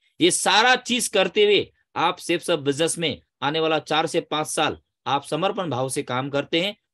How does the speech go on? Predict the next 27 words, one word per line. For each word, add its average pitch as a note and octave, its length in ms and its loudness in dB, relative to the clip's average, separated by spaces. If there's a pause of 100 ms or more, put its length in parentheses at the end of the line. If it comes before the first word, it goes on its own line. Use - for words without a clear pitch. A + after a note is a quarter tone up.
(120)
तो C#3+ 100 4
वो D#3+ 140 4
दिन D#3+ 240 2
दूर E3 220 4
नहीं F3 160 4
है A3+ 120 0 (280)
कि D#3 160 -2
आप C#3+ 220 -2
एक C#3+ 180 -4
परफेक्ट F3 400 -2
लीडर G3 240 4
बनेंगे, G3 520 2 (180)
आप B2+ 180 -2
डायमंड C#3 340 0
भी F#3 100 2
बनेंगे, F#3+ 460 0 (240)
और C#3+ 180 0
एक E3 200 0
दिन F3 220 -4
आपका D#3 300 0
नाम D#3+ 320 2
रोशन G3 280 0
होगा, G3+ 360 2 (220)
आप D3+ 180 -2
कैपिंग E3+ 340 0
अचीवर G3+ 300 2
बनेंगे, G3 500 0